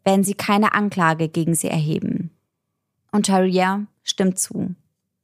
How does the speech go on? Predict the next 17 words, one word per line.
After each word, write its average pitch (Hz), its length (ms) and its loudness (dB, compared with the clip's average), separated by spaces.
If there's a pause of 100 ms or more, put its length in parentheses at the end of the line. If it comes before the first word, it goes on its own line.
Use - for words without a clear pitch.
(220)
Unter 269 200 2
den 254 120 2
genauen 247 400 2
Anweisungen 190 720 0
der 196 120 0
Beamten 202 600 0
schreibt 185 300 0
sie 220 120 -2
einen 202 200 0
Brief 208 400 0
und 190 160 0
schickt 190 200 -4
ihn 190 140 2
ins 175 180 2
Gefängnis 175 540 0
zu - 180 -4
Eileen. - 580 -2